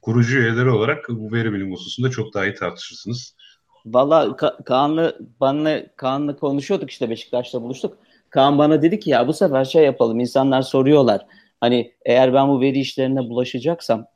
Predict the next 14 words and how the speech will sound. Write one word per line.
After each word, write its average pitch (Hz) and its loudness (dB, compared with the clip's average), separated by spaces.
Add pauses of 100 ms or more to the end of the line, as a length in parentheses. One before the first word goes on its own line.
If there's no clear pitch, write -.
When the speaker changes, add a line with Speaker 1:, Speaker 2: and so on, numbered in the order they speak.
(140)
Speaker 2:
nasıl 143 2
bir, 127 4
e, 113 2
altyapı 120 -2
gerek? 107 0 (400)
E, 120 -2 (540)
neler 127 6
öğrensem, 117 4
nasıl 131 0
başlasam, 120 0
nereden, 135 2
e, 110 -8
ipin 117 -4
ucundan 113 -6